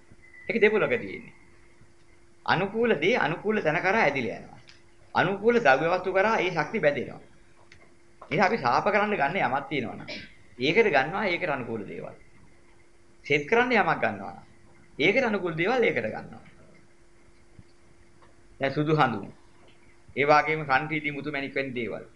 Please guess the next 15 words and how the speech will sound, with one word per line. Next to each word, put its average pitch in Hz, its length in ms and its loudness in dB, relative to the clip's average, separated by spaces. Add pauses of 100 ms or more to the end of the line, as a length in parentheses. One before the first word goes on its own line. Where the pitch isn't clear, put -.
(640)
ඒ 156 140 4
වගේ 226 220 4
දේවල් 185 220 4
තමයි 175 180 0
අපි 247 120 -4
ආරක්ෂා 208 440 4
මුට්ටිය 190 260 -2
වලට 120 160 -2
ගන්න. 87 160 -6 (1120)
සාම්බ්‍රාණි. 135 640 4 (420)
නෑ 135 120 -6
නෑ 131 140 4
යම් 123 140 4
කිසි 131 180 -4
මේ, 117 220 -2